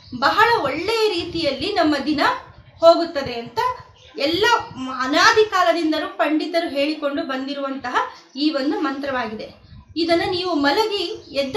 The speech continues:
ತಕ್ಷಣ ಈ ಒಂದು ಮಂತ್ರವನ್ನು ಯಾರ ಮುಖ ನೋಡದೆ ನಿಮ್ಮ ಅಂಗೈಯನ್ನು ನೋಡಿಕೊಳ್ಳುತ್ತಾ ಈ ಒಂದು ಮಂತ್ರವನ್ನು ಹೇಳಿ. ನಂತರ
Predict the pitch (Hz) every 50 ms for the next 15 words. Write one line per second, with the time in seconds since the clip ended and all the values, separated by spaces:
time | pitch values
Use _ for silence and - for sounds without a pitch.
0 | 440 440 - 349 330 - - - 320 302 254 233 226 - - - - - 294 320
1 | 330 320 320 311 311 330 302 269 277 311 320 403 381 339 320 294 269 254 240 247
2 | 294 349 - 339 330 330 330 359 330 302 285 285 302 294 285 - 294 294 - -
3 | - - - - - 277 302 294 262 - - 302 339 349 427 427 415 403 381 370
4 | 349 320 302 302 - 359 - - 330 277 269 240 226 - - 339 330 294 311 311
5 | 302 302 311 311 294 262 262 294 302 - 370 330 302 302 285 302 294 285 262 240
6 | 226 214 214 - - - _ _ _ _ _ _ - 285 302 359 453 494 508 -
7 | 466 392 302